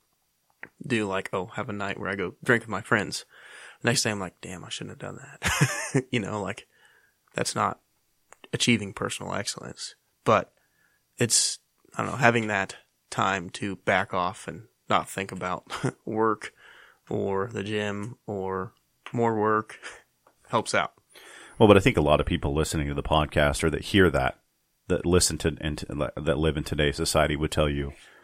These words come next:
Speaker 2: "Well, but you, you deserve that. You
Speaker 1: Mm-hmm.
Speaker 2: earn that.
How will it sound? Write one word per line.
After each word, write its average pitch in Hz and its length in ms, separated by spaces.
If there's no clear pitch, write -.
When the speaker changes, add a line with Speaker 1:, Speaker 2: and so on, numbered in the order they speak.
Speaker 2:
"Well, 80 400
but 107 160
you, 101 240
you 113 160
deserve 87 760
that. 71 360
You 107 200
Speaker 1:
Mm-hmm. 123 140
Speaker 2:
earn 101 440
that. 69 300